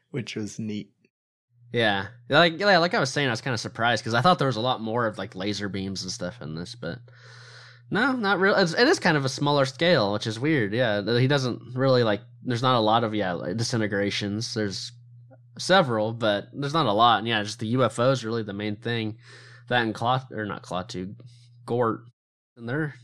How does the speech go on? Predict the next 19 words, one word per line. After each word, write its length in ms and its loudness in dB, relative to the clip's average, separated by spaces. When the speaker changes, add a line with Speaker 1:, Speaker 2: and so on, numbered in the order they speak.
Speaker 2:
honestly 400 4
not 140 -2
on 40 -2
the 60 -6
screen 240 -4
a 80 -4
lot. 380 -4
Speaker 1:
He 120 -6
blows 440 0
up 240 -2
that 240 -4
wall 440 0
to 100 -8
get 240 -6
'em 160 -6
out 180 -8
of 160 -16
prison, 480 -10
too. 380 -8